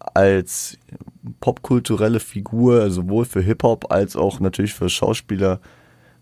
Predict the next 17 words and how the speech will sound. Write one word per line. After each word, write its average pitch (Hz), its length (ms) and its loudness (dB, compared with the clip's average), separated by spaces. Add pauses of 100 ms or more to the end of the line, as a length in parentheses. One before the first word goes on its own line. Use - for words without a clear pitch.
(320)
in 98 140 4
den 95 120 4
letzten, 95 720 2 (760)
ja, - 180 -12
fast - 320 -4
dreißig 101 260 0
Jahren 117 240 4
jetzt 87 200 -4
auch, - 300 -2
ne? 98 220 0 (100)
Ähm, 90 440 2 (640)
der 92 140 0
da 92 280 2
echt - 220 -8
viel 104 200 -2
gemacht 98 360 0
hat. 101 260 -2